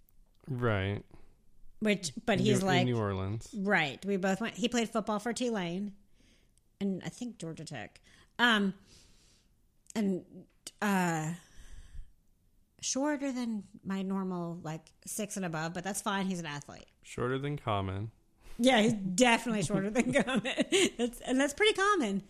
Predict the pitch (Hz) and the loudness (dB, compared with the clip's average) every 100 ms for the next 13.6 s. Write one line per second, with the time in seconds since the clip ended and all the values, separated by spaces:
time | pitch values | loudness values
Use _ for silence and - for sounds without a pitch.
0 | - 123 123 233 214 196 185 185 123 127 | -8 -2 2 4 4 2 -2 -2 -2 -2
1 | 139 127 - 107 95 - 370 302 254 311 | -4 -6 -6 -2 0 4 4 4 2 2
2 | 294 302 254 240 226 196 185 214 - - | 2 0 2 2 4 2 0 -4 -12 -20
3 | _ _ - 220 202 202 208 - _ _ | _ _ -6 -4 -2 -4 -6 -8 _ _
4 | _ _ _ - 240 269 202 170 147 - | _ _ _ -4 2 2 2 -2 -6 -14
5 | _ - 113 98 226 - - 320 - - | _ -6 -2 2 0 0 0 0 0 -4
6 | 330 - - - - - - - 180 - | -6 -10 -10 -10 -10 -16 -16 -14 -14 -2
7 | 262 226 220 233 - - 226 233 220 202 | 4 4 4 0 -10 -2 2 4 4 2
8 | 196 196 - _ _ _ _ - - _ | 0 -4 -14 _ _ _ _ -12 -12 _
9 | _ _ _ - 240 233 226 220 220 196 | _ _ _ 2 4 8 6 6 2 2
10 | 151 123 117 185 - _ - - _ _ | 0 -2 -4 -6 -12 _ -20 -20 _ _
11 | _ _ _ _ _ _ - - - - | _ _ _ _ _ _ -20 -20 -20 -6
12 | 127 131 110 107 120 101 92 95 120 113 | 0 2 2 2 2 2 0 -4 -8 -6
13 | 113 107 101 98 98 | -2 -2 -2 -6 -6